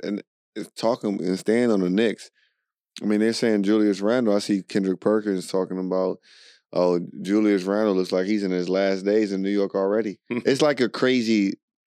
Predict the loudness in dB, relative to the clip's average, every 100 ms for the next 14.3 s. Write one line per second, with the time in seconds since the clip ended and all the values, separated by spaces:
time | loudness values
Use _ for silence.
0 | _ _ -2 0 0 0 -4 -4 -10 _
1 | _ _ _ _ _ -2 2 2 0 0
2 | 2 4 4 0 -6 _ _ -4 0 0
3 | -2 -2 -2 -2 -2 0 0 0 -2 -2
4 | -4 -6 -6 -10 -12 _ _ _ _ _
5 | _ -12 -8 -8 -10 -8 -4 -2 -2 -2
6 | 0 -2 -2 -2 -2 -2 -6 _ -10 -6
7 | -4 -4 -6 -8 -8 -6 -6 -4 -2 -2
8 | -4 -8 _ _ _ _ _ 0 2 2
9 | 2 2 2 4 4 0 -6 _ _ _
10 | _ _ _ 0 2 2 2 0 0 0
11 | 2 2 2 2 0 -4 -20 -20 _ _
12 | _ _ _ -6 -2 -2 -4 -6 -4 0
13 | 2 2 2 0 2 2 0 0 0 0
14 | 2 2 0